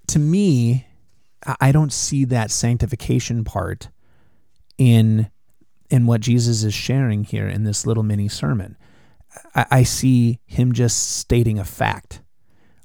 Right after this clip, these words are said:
Um, what I have done in action and through word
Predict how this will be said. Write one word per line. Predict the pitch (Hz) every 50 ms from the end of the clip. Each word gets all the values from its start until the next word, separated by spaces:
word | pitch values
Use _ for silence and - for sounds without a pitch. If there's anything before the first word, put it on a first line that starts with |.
| -
Um, | - 107 104 101 98 95 95 101 - - _ _
what | - 113 113 120 131 135 - - - _ - -
I | 123 120 117 117
have | 107 110 113 107 104 104 104
done | 107 113 110 101 90 87 85 - 110 - - - - _ _ _ _ _ _ -
in | 120 113 110 107 -
action | 113 120 120 117 - - - 101 98 98 101 95 -
and | 107 104 101 101 101
through | - - 107 104
word | 101 95 104 120 117 98 87 85 85 90 104 -